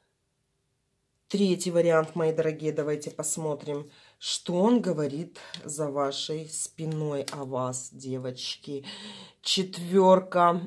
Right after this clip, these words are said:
воздуха. Я вам скажу так, он любит поточить лясы о вас, реально любит поточить. И говорит о вас, часто вспоминает, но это какие-то такие воспоминания идут, да,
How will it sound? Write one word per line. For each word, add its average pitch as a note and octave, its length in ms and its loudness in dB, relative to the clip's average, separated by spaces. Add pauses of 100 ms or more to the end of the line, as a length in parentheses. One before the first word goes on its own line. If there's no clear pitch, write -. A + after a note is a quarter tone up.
(120)
воздуха. D#3 1120 0 (500)
Я G3 300 6
вам A#3+ 160 6
скажу F3+ 380 -4
так, D#3+ 580 2
он A#3 320 2
любит G3 380 -4
поточить F3+ 580 -4
лясы D3+ 400 -2
о C#3 160 -6
вас, B2+ 520 -10 (120)
реально D#3+ 520 2
любит C3+ 360 -8
поточить. - 720 -10 (540)
И D3+ 720 2 (1600)
говорит G3 520 6
о D#3 80 8
вас, C#3 320 4
часто G#3+ 400 4
вспоминает, F#3+ 840 4
но F#3+ 400 6 (320)
это F#3 220 2
какие-то G#3 400 0
такие G#3 240 2
воспоминания A3 920 6
идут, D#3+ 300 -4
да, G#3+ 320 6